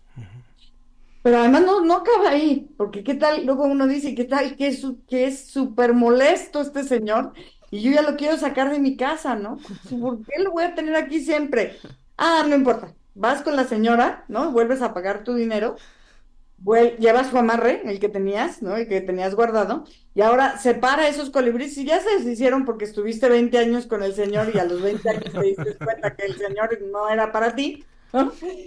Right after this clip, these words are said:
Speaker 2: Entonces te pone otros colibríes, no importa, no necesariamente, si hace poquito y los colibríes estaban en buen estado, los voltea, y ahora los pone así, pico pa' allá y pico pa' allá, vuelve a hacer el amarre, otra vez la acción del calzón, ¿no? Hay que llevar otro calzón,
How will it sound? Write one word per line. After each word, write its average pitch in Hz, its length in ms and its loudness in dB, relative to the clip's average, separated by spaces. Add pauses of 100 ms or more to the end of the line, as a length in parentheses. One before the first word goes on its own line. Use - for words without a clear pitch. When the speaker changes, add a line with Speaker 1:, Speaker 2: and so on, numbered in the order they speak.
(160)
Speaker 2:
Entonces 262 500 4
te 240 80 2
pone 247 260 4
otros 208 280 0
colibríes, 190 380 -4
no 247 80 -2
importa, 185 420 -4
no 175 220 -4
necesariamente, 233 920 2
si 247 160 2
hace 190 260 0
poquito 233 440 -2
y 226 40 0
los 190 140 0
colibríes 190 420 -6
estaban 220 380 0
en 208 160 0
buen 214 220 2
estado, 262 480 -2 (420)
los 247 220 4
voltea, 294 500 2
y 208 80 -6
ahora 233 180 4
los 254 120 0
pone 277 180 -2
así, 381 260 -4 (380)
pico 269 280 -6
pa' 247 100 2
allá 262 180 2
y 269 80 -4
pico 262 240 -4
pa' 247 80 0
allá, 302 160 2 (720)
vuelve 240 260 0
a 254 40 4
hacer 254 180 0
el 233 120 2
amarre, 294 540 -4
otra 214 280 -4
vez 202 180 -2
la 202 80 -4
acción 220 320 -4
del 226 140 -2
calzón, 254 440 -2
¿no? 302 140 -6
Hay 247 100 -6
que 208 120 -4
llevar 185 240 -2
otro 190 200 -6
calzón, 269 340 0